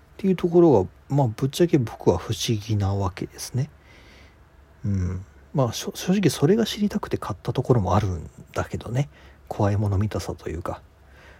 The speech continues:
うん。はい。というような印象を、まあ、ファーストインプレッションですが、抱いておりますという話でした。いやー、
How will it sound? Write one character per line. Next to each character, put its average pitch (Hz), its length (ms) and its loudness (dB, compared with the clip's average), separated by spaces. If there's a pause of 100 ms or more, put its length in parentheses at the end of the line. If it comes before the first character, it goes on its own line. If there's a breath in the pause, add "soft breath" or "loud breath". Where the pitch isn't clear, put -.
(500 soft breath)
う 98 60 -2
ん。 90 380 -4 (2250)
は 87 200 -2
い。 78 100 -12 (180)
と 160 140 4
い 151 140 6
う 139 40 6
よ 139 140 6
う - 20 4
な 87 100 -2
印 117 220 -2
象 151 180 4
を、 87 280 0
ま 160 80 -2
あ、 - 80 -4
フ - 80 -12
ァ 127 80 0
ー 135 40 -4
ス - 100 -14
ト 147 60 -2
イ 143 60 0
ン 143 40 0 (160)
プ - 140 -8
レ - 60 -4
ッ 175 40 0
シ - 120 -6
ョ 190 60 -2
ン 92 40 -2
で 87 80 -4
す - 120 -8
が、 - 160 -8 (420 loud breath)
抱 107 160 0
い - 60 -2
て - 80 -6
お 95 40 -4
り 98 60 -6
ま 104 140 -4
す - 80 -12
と 113 100 -2
い - 60 -6
う 104 60 -6
話 90 300 -10
で 85 120 -8
し - 40 -10
た。 - 160 -14 (1900 loud breath)
い 180 60 -12
や - 120 -10
ー、 - 880 -4